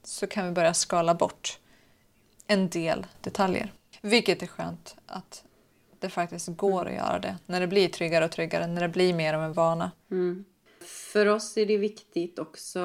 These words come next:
Speaker 2: att, eh, för, för med, med den hi-, historiken, eh, och erfarenheten av skolan,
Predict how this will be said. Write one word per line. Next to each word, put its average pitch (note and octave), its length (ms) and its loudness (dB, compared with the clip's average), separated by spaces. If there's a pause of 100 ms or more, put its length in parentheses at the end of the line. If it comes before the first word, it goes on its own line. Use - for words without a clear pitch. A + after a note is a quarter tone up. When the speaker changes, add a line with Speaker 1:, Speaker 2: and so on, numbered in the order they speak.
(100)
Speaker 2:
att, - 460 -14
eh, D#3+ 340 -2 (680)
för, D#3+ 200 2 (120)
för E3 420 -2 (200)
med, G3 380 6
med G3 340 4
den F#3 460 0 (440)
hi-, F#3 260 -6
historiken, G3 1040 2 (440)
eh, E3+ 160 -4
och - 120 -2
erfarenheten F#3 1000 0
av D#3 100 0
skolan, E3 680 -2